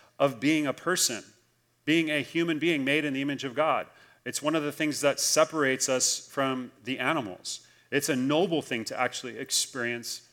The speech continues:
shame. If someone is utterly incapable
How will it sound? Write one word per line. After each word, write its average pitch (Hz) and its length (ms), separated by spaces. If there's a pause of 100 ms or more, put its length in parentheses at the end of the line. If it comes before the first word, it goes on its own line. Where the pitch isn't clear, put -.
shame. 151 360 (1400)
If 139 120
someone 185 260
is - 400
utterly 190 460
incapable 151 880